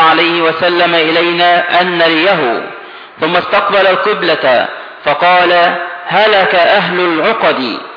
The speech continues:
ورب الكعبة ثلاثا، ثم قال: "والله ما عليهم آسى، ولكن آسى على من أضلوا." قال: قلت: "يا أبا يعقوب،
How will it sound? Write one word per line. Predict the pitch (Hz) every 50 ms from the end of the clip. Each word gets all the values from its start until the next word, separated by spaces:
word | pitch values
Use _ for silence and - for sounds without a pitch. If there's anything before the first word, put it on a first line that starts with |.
| - - -
ورب | 143 151 165 185 196 190 - 180
الكعبة | 165 160 - 190 190 185 175 170 165 185 175 170 202 190
ثلاثا، | 202 202 214 226 190 151 - - 120 98 - - - - - - - - - - -
ثم | 156 156 165
قال: | 165 156 160 190 190 196 190 196
"والله | 185 185 175 175 170 185 196 202 208 196
ما | 190 190 180 185 190 196 190 180 175 170
عليهم | 170 170 185 202 190 185 180 160 -
آسى، | - 214 220 196 160 - 139 117 92 - - - - - - - - -
ولكن | 113 127 139 156 160 165 160 165 170 160 156 -
آسى | 151 208 220 214 208 - 208 196 185
على | 180 170 165 165 175 175 170 170 165 160
من | 156 170 190 208 226
أضلوا." | - 175 170 165 208 220 214 185 156 139 127 107 85 - - - - - - - - -
قال: | - 180 208 233 233
قلت: | 233 240 240 233 220 226
"يا | 220 202 196 190 180 170 180 180
أبا | 175 180 175
يعقوب، | 170 165 156 160 - - 190 202 196 190 190